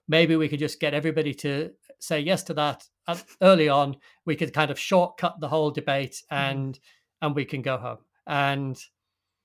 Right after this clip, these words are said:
Speaker 1: yeah, I mean, there's some people who are actually trying to address genuine issues and challenges here.
Speaker 2: Mm-hmm.
Speaker 1: And for me,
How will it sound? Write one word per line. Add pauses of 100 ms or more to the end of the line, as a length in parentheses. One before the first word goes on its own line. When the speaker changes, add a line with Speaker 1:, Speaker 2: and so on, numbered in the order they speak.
(220)
Speaker 1:
yeah,
I
mean,
there's
some
people
who
are
actually
trying
to
address (240)
genuine
issues
and (180)
challenges
here.
Speaker 2:
Mm-hmm. (300)
Speaker 1:
And
for
me,